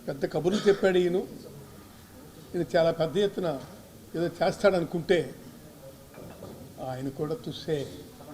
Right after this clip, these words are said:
ఆయన కూడా మన, ఆ, చంద్రబాబు నాయుడికి భజన కొట్టేపట్టి సరిపోతుంది. ఎవరో ఒకరు, "అది కాదయ్యా, అది తప్పని" చెప్పే పరిస్థితి ఉండాలి కదా.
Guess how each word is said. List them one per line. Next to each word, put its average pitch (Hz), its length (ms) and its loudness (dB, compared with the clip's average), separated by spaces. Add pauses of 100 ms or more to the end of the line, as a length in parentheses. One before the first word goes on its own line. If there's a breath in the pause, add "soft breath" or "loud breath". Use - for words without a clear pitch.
(1400)
ఆయన 165 180 4
కూడా 185 580 8 (680)
మన, 156 400 4 (680)
ఆ, 131 960 -4 (1300)
చంద్రబాబు 180 380 8
నాయుడికి 175 560 0 (1080)
భజన 165 220 6
కొట్టేపట్టి 165 520 2
సరిపోతుంది. - 560 -8 (1400)
ఎవరో 127 300 8
ఒకరు, 254 480 10
"అది - 140 -8
కాదయ్యా, 202 540 2
అది 139 160 -6 (120)
తప్పని" 180 340 0
చెప్పే 196 400 -2
పరిస్థితి 233 560 -2
ఉండాలి 170 220 -6
కదా. 165 460 -2